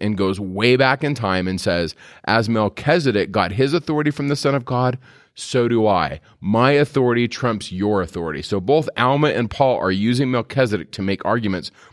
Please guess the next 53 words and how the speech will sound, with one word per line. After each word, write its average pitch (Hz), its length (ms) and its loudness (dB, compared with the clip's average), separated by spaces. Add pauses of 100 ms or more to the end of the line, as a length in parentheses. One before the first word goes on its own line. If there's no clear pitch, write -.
but 113 140 -4
they're 107 140 0
radically 104 580 0
different. 92 420 -4
And 92 100 -2
the 92 80 0
reason 117 320 2
why 131 140 4
I 123 40 4
want 117 180 0
to - 20 -2
say 143 240 0
this 87 280 -2 (440)
is 98 120 -2
because 98 480 0 (400)
critics 143 460 2
of - 160 0
the 135 80 4
Book 131 220 0
of 131 80 0
Mormon 101 440 2 (280)
bash 110 580 0
Joseph 107 380 2
Smith 90 360 -4
and 95 140 -4
say 92 180 0 (120)
all 110 200 4
Joseph 117 360 2
Smith 107 240 0
did 98 200 0
with 92 260 -2
Alma 98 420 0 (240)
is 87 160 -2
he's 92 180 0
just - 260 -2
cribbing 98 460 0
Paul. 78 320 -2
He's 90 220 -2
just 95 180 -2
taking 127 400 0
Hebrews 101 480 2
and 90 100 2
he's 82 140 0
repackaging 98 720 0
it 90 160 0
and 73 80 -10
he's 73 140 -12
putting 110 320 2
in 117 100 2
the 113 80 2
Book 107 180 -2
of 117 80 0
Mormon. 104 460 0